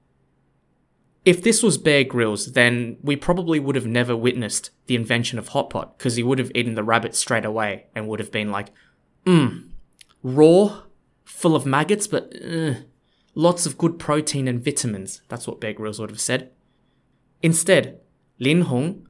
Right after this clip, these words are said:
found the Taoist priest and told him how hungry he was. The priest also saw how hungry Lin was,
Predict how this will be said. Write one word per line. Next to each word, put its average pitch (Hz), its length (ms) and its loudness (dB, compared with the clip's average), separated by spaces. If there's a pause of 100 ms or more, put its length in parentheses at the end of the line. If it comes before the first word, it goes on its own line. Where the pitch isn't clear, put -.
found 170 360 2
the 156 60 2
Taoist 131 460 0
priest - 420 -2 (240)
and 139 160 -4
told 160 260 2
him 120 100 -4
how 123 120 0
hungry 131 360 -4
he 117 100 -10
was. 95 340 -12 (720)
The - 80 -6
priest - 480 -2 (220)
also 165 320 2
saw 117 300 0
how 117 160 0
hungry 123 360 0
Lin 135 340 0
was, 95 280 -6